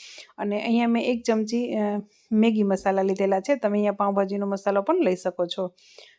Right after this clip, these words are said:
અને અડધી ચમચી મેં કાળા મરીનો પાવડર લીધેલો છે. બસ, હવે બધું બરાબર મિક્સ થઈ જાય ને, એટલે આપણે બોઇલ કરીને સાઈડમાં રાખેલી મેગી જે છે ને, એ આપણે એમાં એડ કરી દઈશું.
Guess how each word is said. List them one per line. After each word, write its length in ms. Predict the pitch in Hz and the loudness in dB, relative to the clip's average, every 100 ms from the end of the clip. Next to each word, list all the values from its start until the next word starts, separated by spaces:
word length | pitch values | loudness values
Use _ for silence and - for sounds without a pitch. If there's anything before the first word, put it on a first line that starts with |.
| _ | _
અને 200 | 208 202 | -4 -4
અડધી 420 | 220 233 220 262 | 4 4 6 2
ચમચી 340 | 233 220 214 214 | 2 0 0 0
મેં 140 | 240 | -2
કાળા 280 | 247 190 196 | 2 4 4
મરીનો 360 | 190 190 214 | 4 2 0
પાવડર 380 | 294 196 180 180 | 0 2 2 0
લીધેલો 420 | 185 180 185 190 | -2 -2 -4 -4
છે. 240 | 190 - 339 _ _ _ _ _ - _ - | -4 -6 -8 _ _ _ _ _ -20 _ -8
બસ, 140 | 190 | 0
હવે 120 | 196 | 2
બધું 340 | 196 202 202 214 | 2 2 4 6
બરાબર 360 | 214 214 220 | 8 6 4
મિક્સ 280 | 208 240 240 - | 0 -2 -4 -2
થઈ 120 | 269 | 0
જાય 160 | 269 202 | 2 0
ને, 100 | - | 0
એટલે 240 | 196 196 | 0 2
આપણે 220 | 196 202 | 4 2
બોઇલ 280 | 196 214 226 | 2 4 4
કરીને 360 | 226 220 214 214 | 4 2 2 2
સાઈડમાં 340 | 214 214 214 | 0 2 4
રાખેલી 380 | 214 214 214 208 | 4 2 0 0
મેગી 340 | 208 214 220 | 0 0 0
જે 140 | 220 226 | 0 0
છે 160 | 254 | 0
ને, 100 | 196 | -2
એ 140 | 180 208 | 2 2
આપણે 260 | 196 190 | 2 0
એમાં 200 | 190 285 | 0 2
એડ 180 | 226 196 | 0 -2
કરી 220 | - 180 185 | -2 -2 -2
દઈશું. 460 | 190 185 302 370 | -4 -4 -6 -6